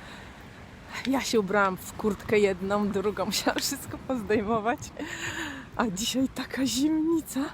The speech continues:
Mnie jest cieplutko, super, że mam tą kurtkę i kaptur, to jest rewelacja. Kaptur tak dużo daje, bo ani nie wieje z tyłu i jak jest w głowę ciepło i tutaj w sobie, to jest, to jest bardzo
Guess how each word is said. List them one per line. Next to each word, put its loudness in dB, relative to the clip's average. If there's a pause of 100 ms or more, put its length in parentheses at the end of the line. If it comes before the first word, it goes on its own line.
(1600)
Mnie 6
jest 0
cieplutko, 2
super, 0
że 2
mam 2
tą -2
kurtkę -2
i -2
kaptur, 2
to -2
jest 2
rewelacja. 2 (960)
Kaptur 2
tak 0
dużo 4
daje, 4
bo 2
ani 6
nie 4
wieje 4
z -8
tyłu 2
i -2
jak 0
jest 0
w -2
głowę 4
ciepło 0
i 4 (640)
tutaj 2
w -10
sobie, 0
to 0
jest, -2
to -2
jest 0 (840)
bardzo 2